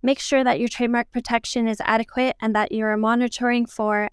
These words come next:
and prepared to act against infringements.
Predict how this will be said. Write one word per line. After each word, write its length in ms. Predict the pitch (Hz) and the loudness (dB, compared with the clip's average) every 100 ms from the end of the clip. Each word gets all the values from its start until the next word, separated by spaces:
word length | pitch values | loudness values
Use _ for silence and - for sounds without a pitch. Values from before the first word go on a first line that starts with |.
| _ | _
and 160 | 220 220 | -4 -4
prepared 400 | 226 - 226 220 | -6 -4 -2 -2
to 180 | - - | -4 -6
act 180 | 208 214 | -4 -4
against 460 | 202 202 208 - | -4 -4 -4 -4
infringements. 840 | 220 - 208 196 202 196 - - | -4 -2 -2 -2 -4 -6 -8 -16